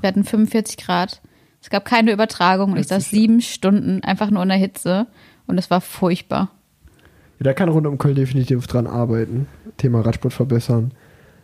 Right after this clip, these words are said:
Speaker 2: Übertrag das Rennen live beim W D R,
Speaker 1: Ja.
Speaker 2: weil im Bergischen Land ist es mega cool. Und wenn du einfach vor Ort bist, du startest im Rheinauhafen, bist fünf Stunden weg und dann hast du wieder Zieleinlauf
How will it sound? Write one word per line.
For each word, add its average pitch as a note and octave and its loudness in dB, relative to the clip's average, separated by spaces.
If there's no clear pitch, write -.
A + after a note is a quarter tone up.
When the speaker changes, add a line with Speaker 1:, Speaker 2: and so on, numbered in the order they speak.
Speaker 2:
Übertrag B2+ 0
das - -2
Rennen A#2 0
live A#2 0
beim A#2 0
W A#2+ 2
D A2+ 0
R, A2+ 0
Speaker 1:
Ja. G2+ 2
Speaker 2:
weil A2+ -2
im A#2+ -2
Bergischen B2+ 0
Land A#2+ 0
ist - -10
es - -10
mega B2+ 2
cool. B2 2
Und A#2 0
wenn A#2+ 4
du A#2+ 2
einfach A#2+ 0
vor - -2
Ort C3 0
bist, A#2+ 0
du B2+ 0
startest C3 0
im B2 2
Rheinauhafen, A2+ 0
bist A#2 -4
fünf B2+ 0
Stunden A#2 0
weg A#2+ 0
und B2+ 0
dann A#2+ 2
hast A#2 -2
du B2+ -4
wieder A#2 2
Zieleinlauf B2 0